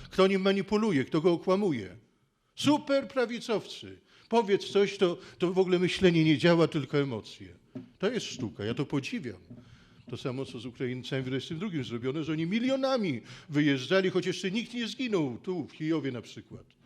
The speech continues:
A moi parafianie do Kazachstanu mi dzwonili. A cię co dziewać? Dobrze, wiecie, y, to sprzyja.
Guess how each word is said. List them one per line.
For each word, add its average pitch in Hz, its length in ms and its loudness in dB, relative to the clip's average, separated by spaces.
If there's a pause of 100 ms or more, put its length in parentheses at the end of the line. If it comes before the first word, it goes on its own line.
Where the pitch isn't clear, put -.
(340)
A 143 60 -6
moi 165 240 2
parafianie 160 500 0
do 139 100 0
Kazachstanu 135 560 0
mi 120 120 0
dzwonili. 113 540 -4 (200)
A 156 60 -4
cię 175 160 -6
co - 300 -12
dziewać? 101 420 -14 (1300)
Dobrze, 143 320 2
wiecie, 156 360 0 (300)
y, 135 240 0
to 214 140 4
sprzyja. 120 640 -2